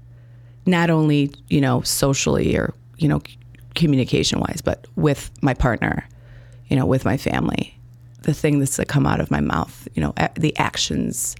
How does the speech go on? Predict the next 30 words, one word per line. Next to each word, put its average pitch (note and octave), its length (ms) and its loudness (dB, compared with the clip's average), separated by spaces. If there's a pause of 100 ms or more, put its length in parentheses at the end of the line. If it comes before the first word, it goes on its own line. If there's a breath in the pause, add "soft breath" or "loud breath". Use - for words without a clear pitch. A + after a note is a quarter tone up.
(460 loud breath)
the D#3 40 2
things C#3+ 340 0
that C3 100 2
I - 60 2
participate - 680 -6
in, - 140 -6
the - 60 -8
people C#3 340 0
I C3+ 100 2
spend - 300 -2
time - 280 0
with. - 160 -4 (400 loud breath)
That's - 260 -2
the C3+ 100 0
biggest B2 380 0
change. - 520 -4 (560 loud breath)
And C#3+ 260 2
being C#3 260 2
proud - 280 2
of - 80 0
it - 180 0 (960)
and E3+ 100 2
unapologetic - 760 -2
for - 220 -8
it. - 80 -12 (360)
It's - 160 -2
like D#3+ 140 -2
my D3 100 4
new C#3+ 160 2
thing, - 260 -2